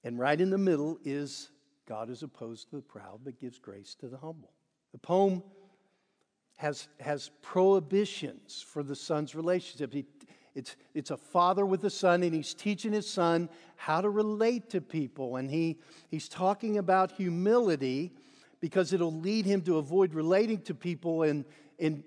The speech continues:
in certain ways that are foolish and not wise. For example, arguing with someone for no reason. So he walks through all these different relational things,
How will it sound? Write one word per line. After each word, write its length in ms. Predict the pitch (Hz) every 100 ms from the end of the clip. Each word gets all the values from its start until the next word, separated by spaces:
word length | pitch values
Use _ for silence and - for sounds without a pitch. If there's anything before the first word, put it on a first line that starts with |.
| -
in 160 | 156
certain 640 | 143 - - 214 240 208 190
ways 380 | 175 170 175
that 140 | - 202
are 80 | 208
foolish 760 | - - 269 269 220 165 -
and 160 | 185 180
not 240 | 185 196
wise. 400 | 196 247 208 156
For 180 | - 175
example, 580 | 156 165 180 170 185 180 - - - -
arguing 800 | 190 240 208 240 240 247 240
with 140 | 233 226
someone 680 | - 208 208 202 208 220
for 180 | 190 240
no 220 | 233 247
reason. 480 | 254 262 285 185 139 - _ _ _ _ _ _ _ -
So 60 |
he 40 | 170
walks 340 | 190 240 -
through 320 | - 262 254
all 140 | 202 220
these 240 | 226 208
different 440 | - 214 202 233 214
relational 680 | 220 214 202 - 220 214
things, 640 | 196 262 262 180 180 180